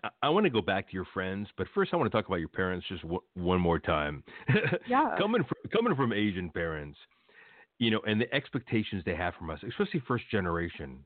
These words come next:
Speaker 1: And I don't know if you're first generation American, but I'm first generation American. How much,
Speaker 2: Mm-hmm.
Speaker 1: how much, was there any pressure on you to do something else, or, or are your parents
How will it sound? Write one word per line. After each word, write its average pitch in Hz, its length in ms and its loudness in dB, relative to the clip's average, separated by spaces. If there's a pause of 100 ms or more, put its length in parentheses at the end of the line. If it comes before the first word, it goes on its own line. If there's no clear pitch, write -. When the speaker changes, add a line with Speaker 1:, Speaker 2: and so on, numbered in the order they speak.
(120)
Speaker 1:
And 98 120 2
I 110 80 4
don't 127 180 4
know 107 100 2
if 85 80 -2
you're 87 220 -6
first 95 220 -4
generation 85 500 -4
American, 71 500 -10 (360)
but 98 60 6
I'm 170 220 4
first 90 220 0
generation 73 460 -4
American. 71 580 -6 (640)
How 175 140 0
much, 233 160 4
Speaker 2:
Mm-hmm. 214 100 -4
Speaker 1:
how 180 100 2
much, 220 140 2 (500)
was 139 220 2
there 165 120 2
any 180 200 0
pressure 160 480 -4
on 151 160 0
you 143 200 0
to 127 140 -12 (140)
do 104 160 0
something 80 280 -8
else, 202 340 0 (260)
or, 95 260 4 (100)
or 98 100 4
are 95 40 6
your 92 180 2
parents 95 440 -2